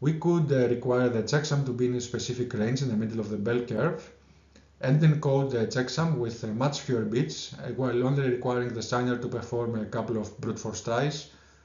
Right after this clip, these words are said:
to come up with a valid checksum, since the values are much more likely to fall in the middle of the curve.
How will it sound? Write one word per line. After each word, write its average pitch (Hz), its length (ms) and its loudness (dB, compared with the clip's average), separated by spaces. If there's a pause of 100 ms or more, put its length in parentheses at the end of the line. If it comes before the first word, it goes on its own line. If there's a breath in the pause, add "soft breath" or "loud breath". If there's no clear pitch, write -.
(160 loud breath)
to - 100 -10
come 127 200 0
up 110 140 -2
with 101 160 -4
a 104 40 -4
valid 110 240 -2
checksum, 160 640 0
since 123 340 -2
the 113 220 -4
values 120 400 0
are 107 140 -4
much 117 280 -2
more 110 120 -4
likely 110 340 -2
to - 120 -8
fall 110 200 -4
in 107 140 -2
the 104 100 -2
middle 104 280 -2
of 98 80 -6
the 98 80 -6
curve. 92 340 -8